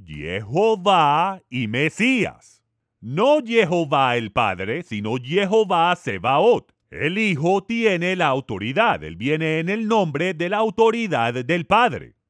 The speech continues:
"Todo el poder en el cielo y la tierra me ha sido entregado", dijo él. Todo el poder. A él se le ha dado el poder y la autoridad de juzgar. Él será el juez.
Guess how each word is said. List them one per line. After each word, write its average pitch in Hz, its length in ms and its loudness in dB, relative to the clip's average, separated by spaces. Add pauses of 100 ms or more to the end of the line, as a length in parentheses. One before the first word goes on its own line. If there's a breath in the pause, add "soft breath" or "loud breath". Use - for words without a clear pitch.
"Todo 254 480 4
el 247 140 0
poder 165 520 2
en 73 220 -14
el 151 160 -2
cielo 147 580 0
y 87 80 -6
la 147 180 -2
tierra 175 500 0
me 156 180 -2
ha 160 80 -2
sido 226 260 -2
entregado", 190 640 0
dijo 120 440 0
él. 85 300 -6 (360)
Todo 170 500 4
el 185 120 0
poder. 220 720 0
A 71 220 -12
él 117 160 -6
se 202 180 0
le 226 160 0
ha 240 80 2
dado 185 580 2
el 123 140 -6
poder 208 640 2
y 170 100 -4
la 156 140 -2
autoridad 196 920 2
de 127 200 -4
juzgar. 151 800 0
Él 170 400 2
será 151 560 2
el 185 160 -2
juez. 240 640 4